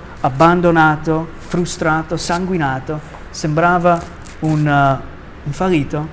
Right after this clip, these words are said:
invece trionfa-, trionfava, si dice,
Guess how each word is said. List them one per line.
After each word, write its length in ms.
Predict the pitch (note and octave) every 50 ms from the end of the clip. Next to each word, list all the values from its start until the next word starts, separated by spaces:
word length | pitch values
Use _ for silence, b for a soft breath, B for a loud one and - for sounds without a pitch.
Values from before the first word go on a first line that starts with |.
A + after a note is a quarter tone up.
| - -
invece 540 | D#3 D#3 D3+ E3+ F3 F3 - - F3 E3+ D#3+ - - -
trionfa-, 800 | - F3 F3+ F3 E3 D#3+ D#3 C#3+ - - - F3+ E3+ F3 F3 F3 - - -
trionfava, 1160 | - F3 E3+ E3 D#3+ D#3 D#3 D3 - - - - - - - - E3+ D#3+ E3 E3+ E3+ F#3 F#3
si 160 | - - F3
dice, 300 | E3+ E3+ - - F#3+